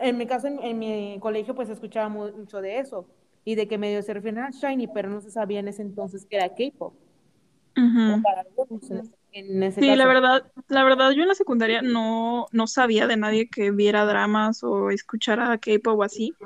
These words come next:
Speaker 2: Este, Voice Over Flowers no fue el primer drama como tal que vi, el primero se llama I Hear Your Voice, este,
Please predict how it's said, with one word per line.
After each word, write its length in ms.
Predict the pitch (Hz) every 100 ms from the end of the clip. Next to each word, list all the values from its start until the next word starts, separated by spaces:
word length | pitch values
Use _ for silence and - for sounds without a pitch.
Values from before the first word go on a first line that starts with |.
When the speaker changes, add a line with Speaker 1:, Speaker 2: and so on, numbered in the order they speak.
| - _ _ _
Speaker 2:
Este, 640 | 233 220 - - 214 208 202 247 - - 208 -
Voice 260 | 247 269
Over 140 | 330 311
Flowers 320 | 277 247 277
no 120 | 269
fue 140 | 262 285
el 80 |
primer 440 | 277 247 214 220 226
drama 320 | 233 226 240
como 220 | 240 240
tal 260 | - 202 220
que 140 | 233
vi, 180 | 220 226
el 100 | 277
primero 340 | 226 226 233
se 120 | - 240
llama 420 | 214 220 220 220
I 60 | 220
Hear 180 | 233 220
Your 200 | 220 214
Voice, 380 | 214 214 311 - _ _ - - - -
este, 640 | 220 220 - - 208 170